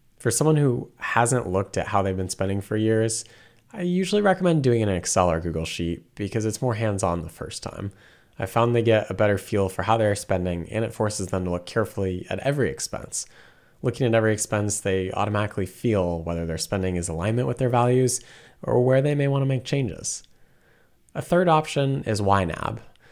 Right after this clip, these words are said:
Like the pen and paper method, I don't personally like Y nab, and I, I found it hard to use, but I know people who swear by it,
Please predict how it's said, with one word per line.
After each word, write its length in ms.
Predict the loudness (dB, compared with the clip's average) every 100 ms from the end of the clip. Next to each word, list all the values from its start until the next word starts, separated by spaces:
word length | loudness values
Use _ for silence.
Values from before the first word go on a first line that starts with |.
| -20 _ _ _
Like 160 | 0 2
the 80 | 2
pen 160 | 2
and 120 | 2 2
paper 260 | 2 2
method, 380 | 0 2 0 -2 -8
I 100 | -4
don't 280 | -4 -4 -10
personally 440 | -2 -2 0 0
like 220 | 0 0 0
Y 140 | 0
nab, 320 | 2 2 0
and 80 | 0
I, 140 | -2 -4 -6
I 60 |
found 260 | 0 2 2
it 80 | 2
hard 200 | 0 0
to 60 |
use, 360 | 0 0 -2 -4
but 300 | _ -2 2
I 60 |
know 140 | 2 2
people 420 | 2 0 2 0
who 100 | 0
swear 300 | -2 2 0
by 200 | 0 -8
it, 120 | -10